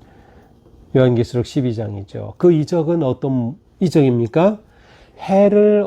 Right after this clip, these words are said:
옷 입은 한 여자가 있어요. 태양 있죠. 해를 옷으로 입었어요. 그리고 그 발 아래는 달이 있어요. 그리고 머리에는 열두 별의 면류관을 쓰고 있는 여인의 모습을 봅니다.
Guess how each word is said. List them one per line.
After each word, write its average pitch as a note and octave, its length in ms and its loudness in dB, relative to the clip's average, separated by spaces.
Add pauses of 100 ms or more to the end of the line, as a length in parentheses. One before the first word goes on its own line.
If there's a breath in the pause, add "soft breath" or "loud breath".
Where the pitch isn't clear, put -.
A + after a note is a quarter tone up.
옷 D#3 440 0
입은 D#3+ 380 0
한 F#3+ 240 -2
여자가 C#3+ 320 -2
있어요. A2+ 400 -10 (400 loud breath)
태양 G3+ 380 0
있죠. A2+ 500 0
해를 G3 560 0 (300)
옷으로 C#3+ 400 0
입었어요. G#2+ 720 -6 (600 soft breath)
그리고 C#3+ 340 2
그 D3 160 0
발 C3 360 0
아래는 C3 600 -2
달이 B2+ 420 -4
있어요. G2+ 800 -8 (520 loud breath)
그리고 C3+ 300 4
머리에는 C3+ 560 2
열두 C#3 680 -2
별의 C3+ 640 0 (240 soft breath)
면류관을 C3 640 -2
쓰고 F3 320 -2
있는 F3 220 2
여인의 D#3 300 4
모습을 C#3+ 480 2
봅니다. C3 600 0